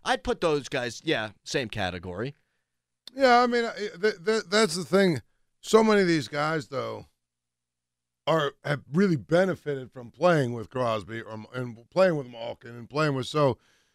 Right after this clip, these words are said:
Speaker 2: I mean, I'm not saying that Gensel's not a great player. I, I think he will be, but I'd be very interested to see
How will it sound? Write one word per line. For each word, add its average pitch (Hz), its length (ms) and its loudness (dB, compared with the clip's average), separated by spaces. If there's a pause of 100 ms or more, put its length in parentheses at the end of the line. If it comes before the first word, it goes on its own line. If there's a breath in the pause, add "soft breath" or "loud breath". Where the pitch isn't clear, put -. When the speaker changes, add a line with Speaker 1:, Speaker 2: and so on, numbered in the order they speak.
(140)
Speaker 2:
I 156 60 -4
mean, 170 100 12
I'm 190 120 12
not 180 180 12
saying 175 220 10
that 156 100 6
Gensel's 143 380 0
not 139 160 2
a 127 40 0
great 135 220 -2
player. 139 400 -8
I, 127 280 -14
I - 20 -16
think 143 240 -10
he 135 100 -10
will 131 260 -2
be, 156 180 -2
but 127 280 -2 (400)
I'd 120 80 -14
be 131 80 -6
very 139 400 2
interested 117 420 -16
to 120 100 -20
see 123 360 -14